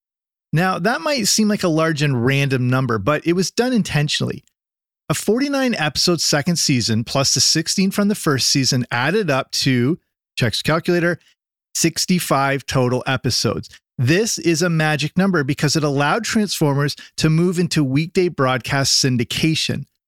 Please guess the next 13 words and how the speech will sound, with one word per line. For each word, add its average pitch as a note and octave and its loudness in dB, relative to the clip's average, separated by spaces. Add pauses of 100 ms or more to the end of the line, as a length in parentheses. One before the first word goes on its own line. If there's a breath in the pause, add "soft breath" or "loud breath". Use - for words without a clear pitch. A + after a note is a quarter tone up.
(840)
During C4 -2
the C#4 -2
late G#3 0
seventies D#3 0
and C3+ 2
eighties, B2 0
as C#3+ 0
the F3 0
market G#3 0
for G3 0
made-for-television C#3+ 0
cartoons A#2 0
grew, B2 2